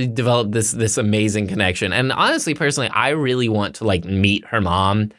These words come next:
and have, like, a full conversation with her, knowing it's her, <laughs> uh, because, uh, you know, from, you know, the little bit that she said, she seemed like a nice person. I'm just so fascinated that she was so interested, um,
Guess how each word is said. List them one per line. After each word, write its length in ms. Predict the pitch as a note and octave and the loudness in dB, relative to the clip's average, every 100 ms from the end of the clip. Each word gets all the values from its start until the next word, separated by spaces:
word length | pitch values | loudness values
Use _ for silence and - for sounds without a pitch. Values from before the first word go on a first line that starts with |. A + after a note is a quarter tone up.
| _ _ - | _ _ -6
and 100 | F#2 | -4
have, 220 | A2 G2 | -2 0
like, 140 | G#2 | 0
a 80 | G2+ | -2
full 220 | F#2+ F#2+ F2+ | -4 -4 -2
conversation 580 | F#2 F#2 F2+ G2+ F#2 | 0 0 0 0 0
with 100 | G#2 | 0
her, 120 | F2 F2+ | 0 -2
knowing 520 | F2+ F#2 G2+ C3+ F3 | -2 -2 0 0 0
it's 220 | A3 G#3+ | -2 -2
her, 180 | D#4 F#4+ - G4 A4+ A4 | -2 0 0 0 0 -2
<laughs> 400 | - - B3+ - | -8 -8 -8 -4
uh, 260 | A#2+ A2+ A2 | 0 0 0
because, 340 | C3 D#3+ D3+ | -2 0 0
uh, 120 | - | -2
you 140 | G#3+ G#3+ | 0 0
know, 140 | B2 | 0
from, 400 | B2+ D3 C#3 A2 | 0 -2 -2 -2
you 80 | C3+ | 0
know, 160 | G2+ | 0
the 140 | F#2+ G2 | 0 0
little 280 | G#2+ A#2+ G#2+ | 0 0 0
bit 200 | G2+ F2+ | -2 -4
that 120 | F#2 | -4
she 120 | G#2 | -2
said, 260 | - F3 E3+ | 0 2 0
she 120 | F3+ | -2
seemed 420 | A#3 F4 B2 G#2 | -2 0 -2 -4
like 140 | C#3+ B2 | -2 0
a 60 | |
nice 180 | A#2+ A#2 | 2 0
person. 240 | D3 C#3+ - - G#3 | 0 -2 -4 -8 -4
I'm 120 | F#3+ | -2
just 140 | G3 | 0
so 100 | A3+ | -2
fascinated 580 | - C#3 B2+ B2+ C3 A#2+ | -2 -2 -2 0 0 0
that 80 | A2+ | 0
she 100 | G#2+ | 0
was 160 | A#2 G2+ | 0 0
so 380 | - A#2+ A#2 G2+ | 0 0 2 0
interested, 880 | G#2 G2 F#2 F#2+ E2+ - F#2 F#2 - _ _ _ | 0 0 0 0 0 2 2 0 -4 _ _ _
um, 520 | F#2+ G2 F#2 F2+ F2 | -2 0 2 0 0